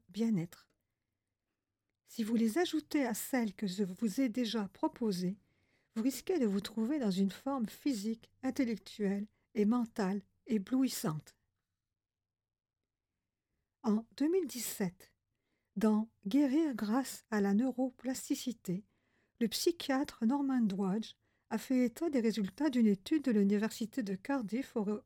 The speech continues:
Royaume-Uni, menée pendant trente ans sur deux mille deux cent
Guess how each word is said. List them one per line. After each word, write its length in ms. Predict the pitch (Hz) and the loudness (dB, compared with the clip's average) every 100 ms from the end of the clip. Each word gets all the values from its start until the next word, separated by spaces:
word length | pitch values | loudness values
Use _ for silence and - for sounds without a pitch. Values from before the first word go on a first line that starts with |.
| _ | _
Royaume-Uni, 800 | 202 240 233 277 233 190 180 226 _ _ _ _ _ _ _ - | -4 0 2 4 6 6 4 0 _ _ _ _ _ _ _ 2
menée 260 | 240 294 | 4 4
pendant 300 | 339 247 214 | 4 2 2
trente 420 | 196 - 294 - 202 | 0 -2 -4 -2 -4
ans 140 | 185 - _ _ _ _ | -4 -8 _ _ _ _
sur 240 | - 240 | -8 -6
deux 160 | 202 294 | -2 0
mille 320 | 285 285 294 - 196 | 2 0 -2 -10 -6
deux 120 | 240 | -4
cent 320 | - 233 | -2 -2